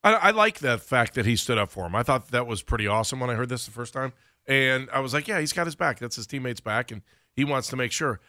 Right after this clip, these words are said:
The other thing that I'm just, the only part that concerns me is, I mean, who cares what they're saying on social media? I mean, if they're ripping him, so what? You know he's gonna be there for you at the end of the season. You know it's gonna take a little bit of time for him to come back.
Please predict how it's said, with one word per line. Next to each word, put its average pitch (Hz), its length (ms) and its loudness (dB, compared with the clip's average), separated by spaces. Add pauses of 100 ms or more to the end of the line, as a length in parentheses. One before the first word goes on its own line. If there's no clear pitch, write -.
(160)
The 160 100 2
other 202 140 0
thing 175 200 -4
that 131 100 -4
I'm 127 180 -4
just, 110 220 -14
the 117 160 -10
only 151 260 0
part 139 220 -2
that 107 140 -12
concerns 147 380 -8
me 117 120 -6
is, 107 160 -8 (560)
I 123 60 -2
mean, 127 340 -4 (580)
who 185 80 0
cares 156 460 0
what 95 120 -8
they're 95 100 -6
saying 98 260 -4
on 90 100 -10
social 87 300 -10
media? 78 280 -16 (480)
I - 20 -2
mean, 135 120 2
if 113 40 -4
they're 123 120 -2
ripping 151 280 0
him, 131 80 -6
so 160 180 0
what? 147 300 -2
You 143 140 -4
know 165 200 2
he's 131 180 0
gonna 110 140 -6
be 120 140 -4
there 127 140 -2
for 104 240 -8
you 98 80 -4
at 95 80 -10
the 101 80 -8
end 101 100 -6
of 87 80 -14
the 82 60 -20
season. 98 480 -8 (420)
You 151 160 -2
know 151 220 2
it's 131 100 -4
gonna 127 140 -4
take 127 160 -2
a 117 40 -6
little 120 140 -4
bit 113 120 -2
of 101 60 -8
time 113 220 -2
for 104 100 -8
him 107 100 -6
to 95 80 -10
come 95 200 -6
back. 95 480 -4